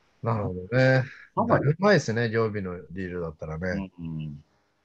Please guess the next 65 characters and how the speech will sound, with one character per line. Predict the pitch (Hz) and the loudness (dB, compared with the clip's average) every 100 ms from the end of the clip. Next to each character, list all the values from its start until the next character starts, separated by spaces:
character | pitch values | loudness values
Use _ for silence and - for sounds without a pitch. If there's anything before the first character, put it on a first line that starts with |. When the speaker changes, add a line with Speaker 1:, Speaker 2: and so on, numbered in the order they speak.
| _ _ _ _ _ _ _ _ | _ _ _ _ _ _ _ _
Speaker 2:
で、 | 135 131 | -2 0
な | 127 | 2
ん | 120 | 0
か | 87 | -2
三 | 113 107 | -2 -2
十 | 98 | -2
キ | 87 107 | -4 -2
ロ | 98 | 0
ぐ | 98 | 0
ら | 82 | -2
い | |
の、 | 71 64 - | -4 -10 -12
こ | 76 71 71 _ | -12 -12 -12 _
う、 | 98 | -2
Speaker 1:
は | 85 | -2
い。 | 90 - _ | -6 -18 _
Speaker 2:
釣 | - 92 85 | -10 -6 -6
り | |
に、 | 85 80 - _ _ _ - | -6 -8 -12 _ _ _ -8
狙 | 90 95 92 | -2 -2 -2
い | |
に | 90 | -6
行 | 90 | -8
っ | - | 0
た | 131 | 0
ん | 92 | 0
だ | 73 | -4
け | 76 | -6
ど、 | 92 80 - _ _ | -4 -6 -8 _ _
Speaker 1:
は | 101 92 | 0 0
い。 | 78 - - 98 90 | 0 -10 -16 -14 -6
Speaker 2:
ま | 101 95 _ - | -4 -6 _ -10
た | 104 | -8
船 | - - 113 117 113 | -8 -6 -2 2 4
酔 | 110 110 | 4 4
い | |
が | 104 101 | 2 0
激 | 98 101 | -4 -6
し | |
く | - 85 73 - - 190 196 285 - 277 269 - | -6 -6 -6 -8 4 6 6 2 2 0 0 4
て。 | |
Speaker 1:
<laughs> | 151 | 6
グ | 151 | 8
ア | 139 | 6
ム | 110 104 | 6 0
で。 | 90 | 2
Speaker 2:
ポ | 143 160 | 4 6
イ | |
ン | 156 | 6
ト | 147 156 | 6 4
着 | 147 | 4
く | - | 2
ま | 143 117 | 4 4
で | 101 | 2
に | 92 | -4
グ | 87 113 | -2 2
ロ | 120 | 2
ッ | 117 | 0
キ | - 90 | -10 -8
ー | 85 | -2
で、 | 87 82 | 0 -2
も | 87 101 | -2 -4
う | |
爆 | 85 113 - | -4 -4 -2
睡。 | - 107 | -2 -2